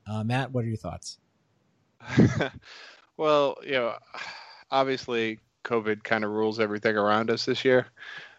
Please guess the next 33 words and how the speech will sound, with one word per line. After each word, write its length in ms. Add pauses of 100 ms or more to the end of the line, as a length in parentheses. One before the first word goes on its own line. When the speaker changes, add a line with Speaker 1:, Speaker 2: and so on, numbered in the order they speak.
(140)
Speaker 2:
Um, 600 (340)
but, 340
uh, 420
I, 300
I 40
don't 140
really 160
wanna 200
talk 280
about 220
that 200
anymore. 460
I'm, 180 (180)
I, 260
I, 260
I 100
wish 260 (120)
we 120
could 140
be 100
done 200
with 120
that. 260
That'll 240 (580)
sadly 420
still 200
be 220 (140)
the 80
story 340
in 60
twenty 240
twenty-one. 600
Um, 480